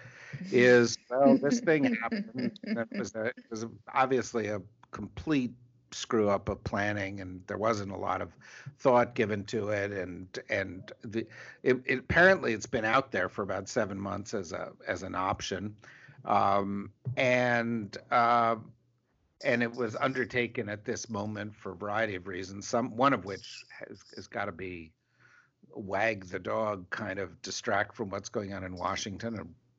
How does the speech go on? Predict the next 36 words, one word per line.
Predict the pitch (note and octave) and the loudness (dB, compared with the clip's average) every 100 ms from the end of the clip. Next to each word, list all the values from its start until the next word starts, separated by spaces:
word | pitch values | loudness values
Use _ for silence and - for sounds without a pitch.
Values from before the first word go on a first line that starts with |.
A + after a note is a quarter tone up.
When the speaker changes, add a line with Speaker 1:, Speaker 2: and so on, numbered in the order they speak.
| _ - | _ -20
Speaker 1:
s-, | - - - | -20 -18 -14
subconsciously | - A2+ G2+ - F2 - F#2+ G2 | -4 -4 -2 -4 -4 -8 -10 -10
or | E2+ | -10
consciously." | - C3 - B2+ - E2+ - - - - - - D3+ | -6 -4 -4 -6 -8 -12 -16 -20 -20 -20 -20 2 4
But, | D#3 - - | 4 0 2
but | E3 | 2
it | D#3+ | 4
does | G#3+ A3 E3+ | 4 4 6
raise | D#3+ D3 | 4 4
a | |
question | - D#3 C#3+ - C#3 | -2 -2 -2 -4 -6
as | A2+ G#2+ | -6 -4
we | A#2 | -6
go | G#2+ | -6
forward | F#2+ - G3+ G3+ G#2+ | -8 -4 0 2 0
in | F2 | -4
this | F#2+ F2+ F#2+ | -12 -12 -8
year. | F#2 | -8
We're | C#3 F#2 | -6 -8
about | F2 F#2 - | -6 -8 -8
to | F2+ | -12
go | E2 F#2 | -12 -12
into | F#2+ - F2+ | -8 -8 -10
an | E2+ D#2+ | -14 -18
impeachment | - _ - - - | -20 _ -14 -14 -12
trial. | - A#2+ G#2+ G#2+ _ _ - - _ | -6 -4 -4 -6 _ _ -20 -20 _
But | F#3+ F#3+ | -2 2
the | G3+ | 0
impeachment | F#3 A3 G3+ - D3 | 0 -4 -4 -6 -4
trial | A#2 B2+ A#2+ A#2 A2 | -2 0 2 0 -2
is | G2 - | -6 -8
gonna | G#2+ | -10
be | G2 G2 | -8 -8
brief, | G2 F#2+ A2 - | -6 -6 -6 -6
and | G#2 | -6
it's | A#2 - | -6 -10